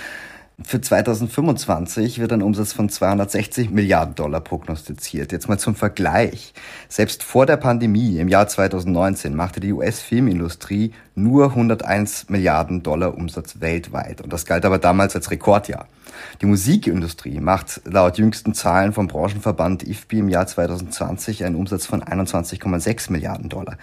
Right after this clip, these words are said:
Gaming macht also weltweit mehr Umsatz als die U-S-Filmindustrie und die globale Musikindustrie zusammengerechnet.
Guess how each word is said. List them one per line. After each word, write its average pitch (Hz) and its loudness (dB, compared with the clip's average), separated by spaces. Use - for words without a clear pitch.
Gaming 135 8
macht 101 2
also 98 -2
weltweit 104 2
mehr 104 4
Umsatz 107 2
als - -8
die 98 -4
U-S-Filmindustrie 101 -2
und 85 -4
die 90 -6
globale 87 -2
Musikindustrie 82 -6
zusammengerechnet. - -6